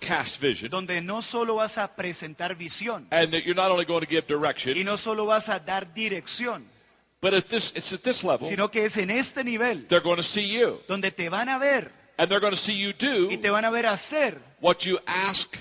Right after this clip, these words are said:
Speaker 1: them to do.
Speaker 2: lo que tú les pides a ellos hacer.
Speaker 1: And there are three words
Speaker 2: Y hay
Speaker 1: that describe a person at this level.
Speaker 2: tres palabras que describen a una persona en este nivel.
Speaker 1: Leaders at this level, number one,
Speaker 2: Los líderes en este nivel, primero que todo,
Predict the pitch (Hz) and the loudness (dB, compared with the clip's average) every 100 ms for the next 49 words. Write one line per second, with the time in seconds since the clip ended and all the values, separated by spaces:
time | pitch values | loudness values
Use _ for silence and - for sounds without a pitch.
0 | - - 240 202 185 131 196 202 - 214 | -2 4 4 4 0 0 0 -2 -2 -2
1 | 214 - - 254 269 262 - 160 175 190 | -2 -4 -4 -2 0 -2 -2 0 0 -2
2 | 196 - 180 - 233 196 _ - - _ | -6 -8 -8 -4 -6 -6 _ -20 -20 _
3 | 175 190 185 180 160 240 240 175 170 170 | 2 6 4 4 0 0 4 6 6 6
4 | 208 202 190 - - 170 160 - 202 180 | 6 6 0 -10 -2 0 0 0 2 2
5 | 175 - 170 - 160 156 165 208 202 120 | 2 -2 -2 0 -4 -2 -2 2 2 2
6 | 240 277 - 262 233 220 226 - 185 165 | 0 0 -2 2 4 4 0 -4 -4 -4
7 | - 220 233 233 202 185 196 208 170 185 | -2 2 2 2 0 0 -2 -2 -6 -4
8 | 190 190 180 - 185 175 196 147 - _ | -4 -2 -4 -4 -2 2 2 0 -8 _
9 | _ _ _ _ _ _ _ 123 170 226 | _ _ _ _ _ _ _ 0 2 2
10 | 233 220 233 - 180 165 170 175 185 127 | 0 0 0 2 2 2 0 -2 -2 -4
11 | 156 156 165 175 269 294 240 - 185 196 | -6 -8 -6 -2 0 0 -2 -4 -4 -4
12 | 220 208 175 190 233 _ - 160 175 226 | -4 -2 0 0 -4 _ -4 0 4 4
13 | 240 240 190 180 | 2 0 0 0